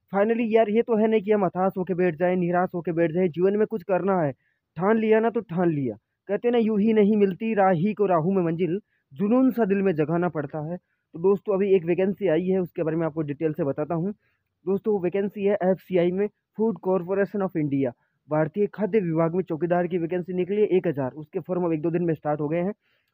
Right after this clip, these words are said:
और जो भैया बोल रहे थे ना कि सर और कोई vacancy है, तो दोस्तों, एक महीने बाद में एक vacancy और आ रही है एमटीएस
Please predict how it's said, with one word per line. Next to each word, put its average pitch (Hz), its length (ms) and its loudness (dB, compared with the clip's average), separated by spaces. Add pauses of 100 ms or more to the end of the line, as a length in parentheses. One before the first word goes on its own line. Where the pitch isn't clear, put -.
(200)
और 196 300 -2
जो 175 180 0
भैया 196 240 0
बोल 208 200 0
रहे 214 120 4
थे 220 80 -2
ना 233 160 -2 (840)
कि 180 100 -4
सर 190 240 -4 (520)
और 220 140 2
कोई 208 120 4
vacancy 185 380 0
है, 185 60 2
तो 185 80 0
दोस्तों, 180 420 -4
एक 214 140 -2
महीने 196 220 2
बाद 170 180 0
में 180 140 -2
एक 175 80 -2
vacancy 165 360 -4
और 170 180 0
आ 165 100 0
रही 180 160 -4
है 208 100 0
एमटीएस 180 500 0